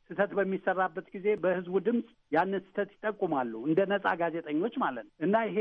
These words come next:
የሲቪክ ክፍሉ በኢትዮጵያ ውስጥ በጣም በሚያሳዝን ሁኔታ ተዳክሟል። እና አንዱ ዓላማችን ያንን ለማጎልበትና ለማጠንከር ነው። ድምጻቸው ጎላ ብሎ እንዲሰማ በአንድነት እየተናበቡ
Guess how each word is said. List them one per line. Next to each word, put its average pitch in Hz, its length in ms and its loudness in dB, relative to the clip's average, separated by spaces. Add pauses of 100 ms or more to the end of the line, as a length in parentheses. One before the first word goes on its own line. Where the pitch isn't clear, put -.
(160)
የሲቪክ 175 600 0
ክፍሉ 208 300 2 (360)
በኢትዮጵያ 208 520 2
ውስጥ 208 220 0
በጣም 208 380 0
በሚያሳዝን 180 640 0
ሁኔታ 156 220 2 (120)
ተዳክሟል። 156 600 -2
እና 147 180 -2
አንዱ 196 260 0
ዓላማችን 190 640 -4
ያንን 190 460 -2
ለማጎልበትና 165 760 -2 (100)
ለማጠንከር 151 600 -2
ነው። 135 180 -4 (380)
ድምጻቸው 180 480 0
ጎላ 170 220 4 (120)
ብሎ 170 180 -6
እንዲሰማ 160 500 -4 (580)
በአንድነት 170 580 -2 (240)
እየተናበቡ 165 720 0